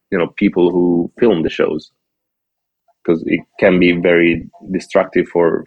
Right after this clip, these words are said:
for musicians on, on stage when, you know, there's somebody there in first line with a phone like that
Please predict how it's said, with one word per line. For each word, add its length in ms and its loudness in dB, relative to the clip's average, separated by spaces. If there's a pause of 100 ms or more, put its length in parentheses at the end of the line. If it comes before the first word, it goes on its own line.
for 220 -2
musicians 560 -4
on, 100 -2 (100)
on 160 -8
stage 440 -2
when, 200 -2
you 280 -14
know, 160 -12
there's 160 -8
somebody 400 0 (320)
there 340 0 (200)
in 80 -8 (240)
first 260 0
line 300 0
with 100 -2
a 80 -8 (100)
phone 360 -2
like 100 -6
that 220 -4